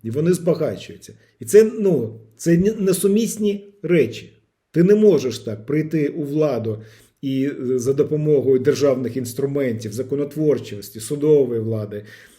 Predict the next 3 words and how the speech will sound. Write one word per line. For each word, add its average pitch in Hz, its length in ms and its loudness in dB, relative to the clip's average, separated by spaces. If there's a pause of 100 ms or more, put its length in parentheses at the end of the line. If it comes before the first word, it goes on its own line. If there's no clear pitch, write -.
(100)
і 135 680 0 (280)
апарату 139 540 0
примусу 175 680 2